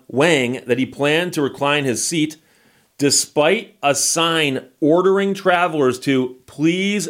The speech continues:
notify the passengers in the rear row when adjusting your seat angle." So there actually is, and I saw in one of the versions of the story, 'cause the story is being widely reported, that there's actually a sticker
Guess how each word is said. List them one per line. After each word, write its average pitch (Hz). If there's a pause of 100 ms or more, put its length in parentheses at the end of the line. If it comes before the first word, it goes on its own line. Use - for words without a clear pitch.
notify 147 (160)
the 101
passengers 170
in 135
the 120
rear 143
row 120
when 120
adjusting 135
your 139
seat 131
angle." 147 (340)
So -
there 165
actually 196
is, 196
and 151
I 143
saw 180
in 147
one 160
of 190
the 156
versions 135
of 127
the 113
story, 135
'cause 104
the 104
story 123
is 110
being 113
widely 110
reported, 131 (460)
that 131
there's 139
actually 160
a 143
sticker -